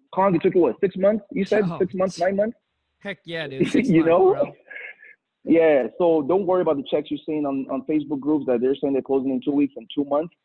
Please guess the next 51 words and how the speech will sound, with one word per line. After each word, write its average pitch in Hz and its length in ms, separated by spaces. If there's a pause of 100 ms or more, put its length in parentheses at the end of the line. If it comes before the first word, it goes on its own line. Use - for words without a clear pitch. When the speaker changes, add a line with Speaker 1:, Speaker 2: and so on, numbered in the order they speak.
(100)
Speaker 1:
That 123 80
a 117 60
lot 143 240
of 160 80
people 151 200
like 139 240
us 120 180
that 104 180
did 107 200
take 127 140
a 117 80
very 117 240
long 117 340
time, 131 200
but 104 120
I 95 60 (100)
promise 135 300 (100)
you, 147 120
once 135 280
you 117 60
do 127 160
close 127 300
that 120 240
first 117 160 (120)
deal, 131 320 (500)
you 110 180
will 110 140
realize 123 440 (160)
how 120 140
real 120 340
this 113 200
business 107 480
is 104 200 (300)
and 98 100
how 120 100
much 117 220
it 107 80
can 98 160
really 110 180
change 104 260
your 90 100
life, 95 260 (320)
you 98 140
know? 95 220
And 92 280
so 98 60
that's, 110 260
that's 113 160
my 113 120
best 98 180
advice 101 300